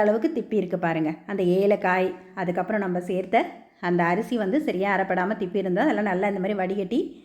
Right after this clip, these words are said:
மாவை ரெடி பண்ணிடுங்க. இப்போ இட்லி பாத்திரமோ அல்லது கடாயோ எதுலயோ தண்ணி வச்சு நல்ல தண்ணி கொதி வந்த பிறகு இதை வந்து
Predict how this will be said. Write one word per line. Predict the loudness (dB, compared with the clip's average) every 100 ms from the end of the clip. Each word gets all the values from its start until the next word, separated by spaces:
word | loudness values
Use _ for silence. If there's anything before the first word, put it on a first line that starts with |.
| -20 _ _ _ -4
மாவை | 2 4 2
ரெடி | 0 -2
பண்ணிடுங்க. | -2 -2 0 0 -2 -4 -18 -20 -20 -4 -2
இப்போ | 2 0
இட்லி | 2 2 4
பாத்திரமோ | 4 2 0 -2 0 0
அல்லது | 0 0 0
கடாயோ | 2 2 0 0 -2
எதுலயோ | 0 0 2
தண்ணி | 2 4 4
வச்சு | 2 0 0 -2 -6 -2
நல்ல | 2 4 4 2
தண்ணி | 2 0 2
கொதி | 2 4 4
வந்த | 4 2
பிறகு | 0 0 0 -2 -4 -14 -6
இதை | 0 0
வந்து | 2 4